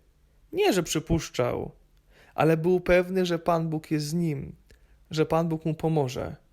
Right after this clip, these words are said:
Czego możemy się nauczyć z historii o Dawidzie?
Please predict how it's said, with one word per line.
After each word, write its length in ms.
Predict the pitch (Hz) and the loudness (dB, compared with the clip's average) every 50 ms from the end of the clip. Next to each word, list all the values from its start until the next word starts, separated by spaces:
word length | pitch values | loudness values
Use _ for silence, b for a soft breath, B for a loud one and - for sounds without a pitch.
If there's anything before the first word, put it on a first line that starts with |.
| _ _ _ _ _ _ _ _ _ - _ _ _ _ _ _ _ _ _ _ _ _ _ | _ _ _ _ _ _ _ _ _ -20 _ _ _ _ _ _ _ _ _ _ _ _ _
Czego 260 | - 208 208 - 240 | -4 -2 0 0 0
możemy 320 | 208 180 156 190 196 196 | 0 2 0 0 0 0
się 160 | 190 - 180 160 | -2 -2 -2 0
nauczyć 500 | 156 147 147 156 165 - - 160 156 - | 0 0 0 0 0 -2 -4 -4 -4 -6
z 60 | - | -8
historii 440 | 165 156 - - 151 151 151 147 143 | -8 -8 -4 -2 -2 -2 0 -2 -2
o 40 | |
Dawidzie? 580 | 143 143 143 131 127 123 120 120 127 123 - - | -2 -2 -2 -4 -4 -8 -8 -8 -6 -6 -8 -8